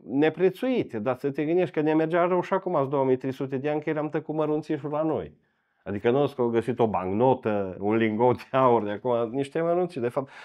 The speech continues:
Ion Iliescu a precizat, <clears throat> eram acolo la Botoșani într-o cărciumiară, iar mărunțișul reprezintă <clears throat> restul dat de către barman după ce am dat bacșișul. O scosesem pe Loredana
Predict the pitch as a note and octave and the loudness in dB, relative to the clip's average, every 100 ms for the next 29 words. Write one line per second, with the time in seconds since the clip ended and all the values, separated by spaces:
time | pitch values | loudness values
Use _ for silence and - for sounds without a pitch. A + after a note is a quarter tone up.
0 | - A2 C3+ C3+ B2+ B2 - A2 G2 G2 | -8 2 4 6 4 0 -2 -2 0 -6
1 | - E2+ A#2 B2+ - C3+ C3 F2 - _ | -6 -4 -4 -4 -6 -2 -2 -4 -12 _
2 | _ _ F#2+ G2+ G#2 F#2+ F#2+ G#2+ F#2 E2 | _ _ -4 -2 -2 -4 -4 -4 -2 -4
3 | D2+ D2 E2 - E2+ D#2 D2+ - D#2+ - | -8 -8 -10 -6 -6 -6 -8 -10 -10 -10
4 | D2 - D2 F2 A2 A2+ G#2+ _ _ _ | -12 -12 -12 -10 -8 -8 -10 _ _ _
5 | _ D3 F3 E3 E3 D#3 C#3+ D3+ C#3+ C3 | _ 2 4 6 6 4 0 -4 -4 -4
6 | C3 - A#2+ C3 B2 - G#2+ - - D3+ | -6 -6 -2 -2 -2 -4 -6 -8 -4 -2
7 | F2 - _ _ G2 C3+ C#3+ - - G2 | -2 -8 _ _ 0 2 2 -2 -4 -4
8 | F2 F2+ G2 - - - _ D#2 E2+ - | -2 0 -2 -2 -14 -20 _ -10 -8 -8
9 | D#2 D#2 D2+ D2 C#2 G2 A2+ G2+ F#2 F2 | -10 -10 -10 -10 -2 2 2 2 -6 -8
10 | F2 E2+ - F2 E2+ F#2+ F2+ E2+ - E2 | -8 -10 -8 -8 -6 -6 -6 -8 -10 -12
11 | - - - - - - A#3 - G3 F#3+ | -12 -16 -20 -20 0 6 6 6 2 2
12 | E3 D3 C3 A#2+ A2+ G2+ F2 G#2+ G2 E2+ | 0 -2 2 2 2 0 0 -2 -2 -6